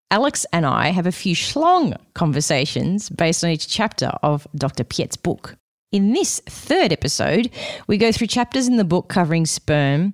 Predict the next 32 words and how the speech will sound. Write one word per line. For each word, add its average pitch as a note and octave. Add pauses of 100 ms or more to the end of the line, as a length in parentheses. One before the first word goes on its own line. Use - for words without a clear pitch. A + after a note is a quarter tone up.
(120)
and G#3+
men's E3
plumbing. G#3+ (220)
We A3
follow C4+
the C4+
passage B3+
of G3
sperm D3
from D#3+
testicle D#3
to E3
the D3
vagina. D3 (240)
The G#3+
vagina C#4
is A#3+
acidic. - (420)
Why A3+
is A#3+
that? - (340)
Semen A#3 (400)
can G#3
taste -
funky. - (260)
Is G#3+
there B3
a A3+
good F3+
reason D#3
for -
this? A3